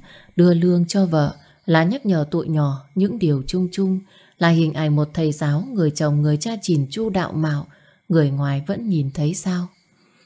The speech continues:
Anh chạy xe đường xa về nhà, có đem theo niềm vui về không?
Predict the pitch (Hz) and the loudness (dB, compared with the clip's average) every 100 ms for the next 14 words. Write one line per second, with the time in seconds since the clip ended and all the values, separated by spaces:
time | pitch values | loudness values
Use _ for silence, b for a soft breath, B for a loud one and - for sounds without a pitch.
0 | b b 165 156 165 - - 170 151 143 | b b 2 2 -2 -4 -4 -2 0 -2
1 | 135 190 175 160 143 143 143 147 - b | -2 -4 -2 0 0 0 0 -2 -6 b
2 | b b - 196 180 170 196 185 156 143 | b b 2 4 4 2 0 0 2 0
3 | 135 214 202 175 143 - 202 208 | 0 -2 -2 0 -2 -2 -4 -4